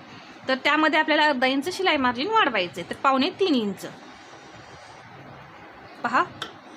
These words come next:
पावणे तीन आणि इकडे सुद्धा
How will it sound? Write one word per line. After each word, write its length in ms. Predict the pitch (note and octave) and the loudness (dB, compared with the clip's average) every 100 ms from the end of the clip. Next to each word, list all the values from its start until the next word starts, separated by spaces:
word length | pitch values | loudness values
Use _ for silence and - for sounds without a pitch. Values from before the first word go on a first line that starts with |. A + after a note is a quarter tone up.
| - - - | -20 -20 0
पावणे 320 | C4 A#3 B3+ G#4 - - - E4+ | 0 2 0 -4 -10 -20 -4 2
तीन 240 | D4+ F#3+ - - | 2 2 -4 -8
आणि 140 | G3+ G#3+ | -6 -4
इकडे 320 | B3 - C#4 | -8 -2 -4
सुद्धा 340 | C#4 A3+ C4 | -2 0 2